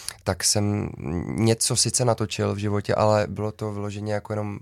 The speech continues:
pár epizodek, eh, jeden, dva, tři krásný,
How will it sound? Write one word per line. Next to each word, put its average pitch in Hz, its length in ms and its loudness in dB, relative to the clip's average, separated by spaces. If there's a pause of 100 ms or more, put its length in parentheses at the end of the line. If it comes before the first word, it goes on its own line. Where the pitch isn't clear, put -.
(160)
pár 104 220 0
epizodek, 104 540 -2 (460)
eh, - 40 -2 (460)
jeden, 104 380 0
dva, 98 140 0
tři - 200 -4
krásný, 107 580 2